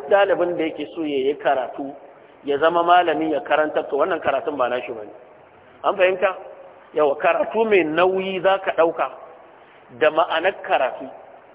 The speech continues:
A zo ya zamanto a shekara ɗaya kana, ana iya sauke maka Muqamatul Hariri. Wannan zunzurutun larabcin da yake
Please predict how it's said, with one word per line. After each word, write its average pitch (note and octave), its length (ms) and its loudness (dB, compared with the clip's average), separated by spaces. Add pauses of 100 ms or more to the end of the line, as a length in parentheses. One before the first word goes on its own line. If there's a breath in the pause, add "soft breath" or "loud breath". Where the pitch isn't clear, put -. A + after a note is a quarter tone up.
(580)
A D3 120 4
zo F3+ 180 4
ya F3 180 4
zamanto F#3 520 0
a D#3+ 120 -2
shekara F3 480 0
ɗaya D#3+ 140 -8
kana, F3 240 0 (140)
ana E3+ 240 0
iya E3+ 200 -2
sauke F3+ 300 -4
maka D#3+ 220 -2
Muqamatul C#3+ 560 -2
Hariri. C3 420 -6 (840 loud breath)
Wannan F#3 640 0 (640)
zunzurutun F3+ 720 -2
larabcin E3 520 2
da D3+ 40 -6
yake D3+ 240 -10